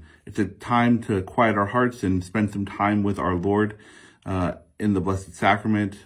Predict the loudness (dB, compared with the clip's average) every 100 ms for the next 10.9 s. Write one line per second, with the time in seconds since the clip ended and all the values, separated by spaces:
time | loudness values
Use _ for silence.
0 | -12 -8 -8 -8 -10 -2 0 0 -2 -2
1 | 0 -2 -2 -4 -2 -2 -2 -2 -2 -4
2 | -6 -8 -20 -20 -20 -18 -6 -4 -2 -2
3 | 2 2 2 -2 0 2 2 -2 -10 -8
4 | -6 0 2 2 0 -2 -2 -4 -4 -4
5 | -4 -2 -2 -4 -6 0 2 2 -4 -20
6 | _ -8 -2 0 0 0 0 -2 -12 _
7 | -4 -4 -2 -4 -2 0 4 4 2 -2
8 | -6 2 4 4 4 4 2 0 -2 0
9 | 0 0 0 -2 -2 -2 -2 -4 -10 -20
10 | -18 -6 -6 -2 2 4 4 0